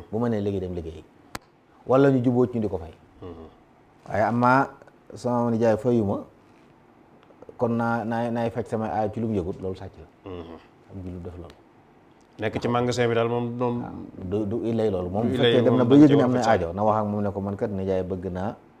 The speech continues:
Speaker 1: di faj samay aajo.
Speaker 2: Mhm.
Speaker 1: Dee ma jox nangam, bu ko dee man ci faj sama aajo. Buñ ci juboo mu di ko jox loolu muy liggéey.
Speaker 2: Mhm.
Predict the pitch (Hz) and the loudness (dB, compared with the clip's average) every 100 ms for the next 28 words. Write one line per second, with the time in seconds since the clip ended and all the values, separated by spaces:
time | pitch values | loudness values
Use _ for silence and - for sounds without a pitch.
0 | _ _ - 101 - 85 78 80 - - | _ _ -12 -10 -8 -10 -12 -16 -18 -20
1 | _ 104 92 92 - 95 92 90 87 90 | _ -12 -12 -14 -10 -6 -6 -6 -6 -8
2 | 87 92 101 101 90 90 90 87 85 85 | -8 -6 -6 -6 -6 -8 -8 -12 -16 -18
3 | 87 87 95 - _ _ _ - 107 120 | -16 -18 -20 -20 _ _ _ -12 -8 -6
4 | 107 95 90 90 87 85 82 87 85 82 | -4 -4 -6 -8 -10 -10 -10 -12 -12 -14
5 | 80 82 82 - - _ _ _ _ _ | -14 -16 -20 -20 -20 _ _ _ _ _
6 | _ _ _ 90 87 85 | _ _ _ -16 -14 -14